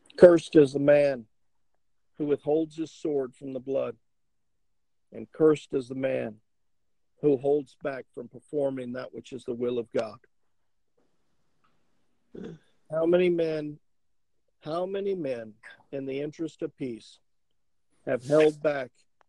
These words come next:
the will of God in their own homes, amongst their own children,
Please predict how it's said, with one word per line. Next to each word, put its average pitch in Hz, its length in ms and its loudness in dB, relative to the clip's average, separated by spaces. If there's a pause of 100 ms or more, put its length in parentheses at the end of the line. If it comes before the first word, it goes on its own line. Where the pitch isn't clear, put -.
the 135 80 -12
will 139 260 -4
of 127 120 -10
God 135 300 -6
in 123 100 -12
their 127 180 -10
own 123 220 -14
homes, 135 500 -12 (2500)
amongst 139 380 -4
their 135 160 0
own 135 120 -4
children, 135 540 -2